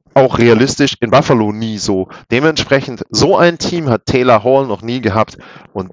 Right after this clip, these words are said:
wenn er's jetzt nicht packt, wenn er jetzt nicht irgendwie, ähm, dort einen wirklich guten Run hat, Punkte produziert, entscheidende Tore vielleicht macht, ihnen hilft,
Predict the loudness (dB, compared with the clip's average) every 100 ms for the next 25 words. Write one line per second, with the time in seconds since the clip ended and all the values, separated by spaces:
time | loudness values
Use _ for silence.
0 | _ 0 2 0 0 0 0 -4 -4 0
1 | 0 0 -2 0 2 2 2 -4 -4 -2
2 | -2 -8 _ 4 4 4 -4 -6 -6 -10
3 | -14 -14 -4 -2 -2 0 0 2 -2 -4
4 | -6 -6 -10 -6 -6 -2 2 2 2 0
5 | 0 -8 -20 _ -4 -4 -4 -4 0 0
6 | 0 0 0 0 -2 2 4 4 0 0
7 | 2 0 2 2 2 0 -2 -2 -14 -16
8 | -8 -6 0 4 4 4 0